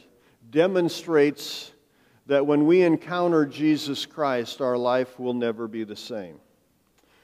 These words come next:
So let's begin by looking a little bit of the background of the story found in the first four verses of John chapter five.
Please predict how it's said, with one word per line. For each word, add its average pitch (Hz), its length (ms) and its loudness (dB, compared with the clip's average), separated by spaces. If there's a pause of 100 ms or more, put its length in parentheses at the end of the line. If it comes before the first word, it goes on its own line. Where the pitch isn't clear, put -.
(360)
So - 140 -4
let's 214 220 4
begin 185 480 4
by 160 180 -2
looking 175 340 2
a 165 40 8
little 220 140 6
bit 214 120 6
of 180 80 4
the 151 80 4
background 170 640 0
of 139 120 -2
the 139 80 -2
story 160 640 2
found 165 340 0
in 165 100 2
the 156 60 4
first 165 420 -2
four 151 280 4
verses 143 580 -2
of 123 140 -4
John 131 580 2
chapter 127 440 -8
five. 113 480 -12